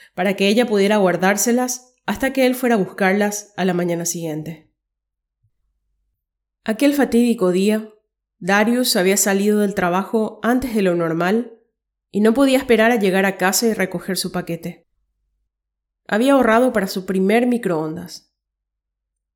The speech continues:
Por fin podría comer en segundos una comida caliente al llegar tarde del trabajo. Sus compañeros lo habían invitado a salir y él intentó negarse.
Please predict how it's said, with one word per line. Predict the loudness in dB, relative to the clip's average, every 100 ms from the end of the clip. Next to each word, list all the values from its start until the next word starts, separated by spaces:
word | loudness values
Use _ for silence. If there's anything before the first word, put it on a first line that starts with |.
| _
Por | -2 -2
fin | 0 2 2
podría | 2 0 2 2 2
comer | 2 2 2
en | 0
segundos | 0 2 2 2 0 -6 -16 -20 _ -2
una | 2 2
comida | 4 4 4
caliente | 2 0 2 2 2 -2
al | -2
llegar | -2 -2 -2 -2
tarde | 0 0 0
del | -2
trabajo. | -4 -6 -6 -10 -14 -14 _ _ _ _ _ _ _ _ _ _ _ _ _ _ _ _
Sus | -6 -2 0
compañeros | 2 4 4 4 4
lo | 2
habían | 4 2
invitado | 2 2 2 2
a | 0
salir | 0 0 -2 -2 -4
y | 0
él | 2
intentó | 4 2 2 2
negarse. | 2 0 -4 -6 -8